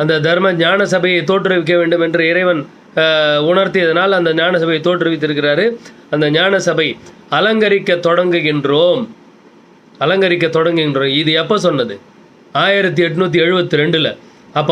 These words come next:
அலங்காரம் பண்ணலையே, இப்பதான் அலங்காரம் பண்றாங்களாம். ஆ? அலங்கரிக்க தொடங்குகின்றோம். அந்த அலங்கரிக்க தொடங்குகின்றோம்க்கு என்னய்யா அர்த்தம்? கலர் அடிக்கிறதுன்னு நினைச்சிட்டீங்களா? ஆ? அலங்கரிக்கின்றோம் ஒரு திருச்சபை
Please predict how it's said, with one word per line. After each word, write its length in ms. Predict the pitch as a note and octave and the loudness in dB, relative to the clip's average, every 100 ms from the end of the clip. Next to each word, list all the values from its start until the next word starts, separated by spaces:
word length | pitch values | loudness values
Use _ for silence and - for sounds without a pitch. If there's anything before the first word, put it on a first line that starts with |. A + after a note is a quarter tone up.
| D#3+ | 2
அலங்காரம் 420 | F#3+ F#3+ E3 D3+ | 2 2 2 0
பண்ணலையே, 340 | E3+ E3+ E3 F3 E3+ | 2 2 2 0 0
இப்பதான் 300 | - F3+ D#3+ | 0 0 2
அலங்காரம் 420 | E3 D#3+ D3 C3+ | 0 0 0 0
பண்றாங்களாம். 500 | C3+ C#3+ C3 A2+ F#2+ - - - - - F#3 | 0 0 0 -2 -6 -14 -20 -20 -20 -4 -2
ஆ? 40 | - - - - - - - - - C#3 | -2 -4 -14 -20 -20 -20 -20 -20 -8 -2
அலங்கரிக்க 480 | G3 A#3 A3 G3+ F#3 E3 | 2 2 2 2 0 2
தொடங்குகின்றோம். 640 | F3+ F#3 F3 D#3+ D3 C#3 G#2+ - - C#3+ | 2 2 0 0 0 0 -2 -12 -8 -4
அந்த 120 | F3 E3 | 0 0
அலங்கரிக்க 400 | G#3+ A#3+ A3 G3 D3+ | 2 2 2 0 0
தொடங்குகின்றோம்க்கு 720 | F#3 G3+ G3 F3 E3+ E3 D#3+ E3 | 0 2 2 2 0 0 0 0
என்னய்யா 280 | G#3+ G3+ D#3+ | 2 2 0
அர்த்தம்? 320 | C#3+ C#3 D#3+ A#3+ A3+ - - - - - - _ _ F3 | 0 -2 -2 -2 -6 -16 -20 -20 -20 -20 -20 _ _ 0
கலர் 240 | A3 G#3+ | 2 2
அடிக்கிறதுன்னு 440 | F#3+ F#3 F3 F3 | 0 0 2 2
நினைச்சிட்டீங்களா? 540 | E3+ D3+ D3 C3 G#2+ B2 E3 C3+ A2 - - - - - - - _ - F#3 | 0 -2 -4 -2 -2 0 0 -2 -6 -14 -20 -20 -20 -20 -20 -20 _ -4 0
ஆ? 20 | C4 C4+ - - - - - | 0 -2 -10 -20 -20 -10 -2
அலங்கரிக்கின்றோம் 960 | E3 A3 A3 G#3 G3+ D#3 G3 F#3+ F#3+ F#3 F3+ | 0 2 2 2 0 0 -2 2 2 2 2
ஒரு 120 | F3 F#3+ | 2 2
திருச்சபை 480 | G#3+ A3+ G#3 F3 | 0 0 0 2